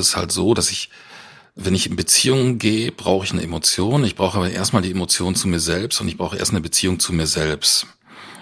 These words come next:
Das ist immer die, für meine Begriffe immer die Grundhaltung. Ich brauche Wertschätzung zu mir selbst. Ich kann keine Wertschätzung anderen Leuten entgegenbringen, wenn ich sie,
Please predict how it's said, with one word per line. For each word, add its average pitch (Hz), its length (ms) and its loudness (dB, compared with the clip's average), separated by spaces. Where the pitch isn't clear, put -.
Das 85 140 0
ist 87 140 0
immer 90 160 2
die, 82 140 -4
für - 180 -6
meine 87 220 0
Begriffe 87 300 -6
immer 92 180 -2
die 90 80 -4
Grundhaltung. 85 460 -2
Ich 73 80 -8
brauche 85 260 2
Wertschätzung - 480 0
zu - 160 -2
mir 85 140 2
selbst. 76 540 -4
Ich - 120 -4
kann 113 180 4
keine 87 300 0
Wertschätzung 87 500 -2
anderen 87 260 -2
Leuten 90 680 0
entgegenbringen, 92 720 -4
wenn 90 100 -2
ich 82 140 -2
sie, - 180 -8